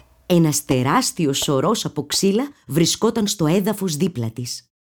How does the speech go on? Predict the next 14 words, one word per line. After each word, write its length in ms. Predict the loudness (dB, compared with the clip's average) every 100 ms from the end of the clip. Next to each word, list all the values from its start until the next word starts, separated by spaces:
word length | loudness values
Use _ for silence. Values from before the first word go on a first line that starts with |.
| _ _ _ 0
Το 160 | 0
δεύτερο 480 | 2 0 0 0 0
γουρουνάκι 800 | 0 2 2 2 0 -2 -6 -8 _
σκέφτηκε: 840 | -4 0 2 0 -2 -12 -10 -10 -12 _ _ _ _ _ _ _ _
«Ό,τι 360 | 2 4 4 2
τύχει, 600 | 2 0 0 0 2 2 -2 -6
θα 180 | -4
φτιάξω 380 | -2 2 2 2
το 100 | 0
σπίτι 280 | 0 2 2
μου 80 | 2
από 180 | 2 0
ξύλα. 480 | 4 4 4 0 -6 -12
Θα 220 | -2 0